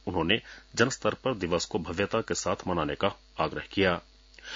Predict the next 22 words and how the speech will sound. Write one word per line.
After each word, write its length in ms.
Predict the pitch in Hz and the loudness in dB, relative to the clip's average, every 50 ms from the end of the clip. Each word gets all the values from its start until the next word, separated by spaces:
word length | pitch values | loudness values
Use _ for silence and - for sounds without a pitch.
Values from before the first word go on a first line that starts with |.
| - - - - | -12 -12 -8 0
प्रधानमंत्री 420 | - 101 120 139 139 139 139 - 170 | 4 4 4 4 4 0 -2 -2 -2
तथा 280 | - 123 - - 143 | -2 0 2 2 2
मंत्रिपरिषद 720 | 143 117 92 92 92 107 113 - - 92 87 - - 120 - | 4 2 -2 -2 0 -2 -2 0 0 0 0 0 -2 -4 0
कार्यालय 360 | - 90 85 85 85 104 107 | 2 2 2 4 2 2 0
सिंहदरबार 520 | - - 90 85 82 - 82 78 82 80 | 0 -2 -4 -2 0 0 0 2 0 0
में 120 | 85 104 - - - | 0 0 -2 -2 -2
आज 160 | 85 80 82 | -4 -2 -2
हुई 160 | 80 95 104 | -2 -2 0
बैठक 300 | 90 - - - - 80 - 101 | 0 0 0 0 -2 -4 0 0
ने 140 | 104 - - - - - - - - - | 0 0 0 -8 -16 -16 -20 -12 0 2
इसी 160 | - - 147 | 2 4 4
जेठ 340 | 113 90 87 98 117 - - - - | 2 2 2 2 2 0 -2 -4 0
चौदह, 280 | - 95 90 87 101 120 | 2 2 2 4 2 0
पन्द्रह 480 | 113 - - - - 90 87 90 113 - | -2 -2 -8 -4 -2 0 0 0 0 -2
और 300 | - - - 95 101 - | -4 -6 -4 -4 -4 -4
सोलह 360 | - - - 107 117 117 110 - | -4 -4 0 2 2 2 0 -2
गते 260 | - - - 123 120 - - - - - | -4 0 0 -2 -2 -2 -12 -20 -18 -12
सभी 240 | - - 101 117 131 | -4 -2 -2 0 0
सार्वजनिक 480 | - - 101 98 90 90 92 110 - - 92 | 0 2 2 2 2 0 0 -2 -4 -6 -6
निकायों 300 | 85 - 85 82 82 85 | -2 0 0 2 2 0
में 180 | 98 98 82 | -2 -4 -2
दीप 160 | 82 98 113 | -2 -4 -4